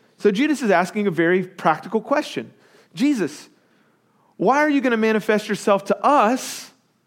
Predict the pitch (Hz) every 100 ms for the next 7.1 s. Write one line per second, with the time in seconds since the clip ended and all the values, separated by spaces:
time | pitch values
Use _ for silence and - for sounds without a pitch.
0 | _ - 196 214 247 294 - 196 247 -
1 | - _ _ _ _ _ - 254 254 233
2 | 240 254 262 285 311 294 - - _ _
3 | _ _ _ - 226 294 302 247 226 220
4 | 220 208 214 - 208 208 190 - 269 269
5 | 262 - - - _ _ _ _ _ _
6 | _ 240 233 226 220 240 254 269 311 -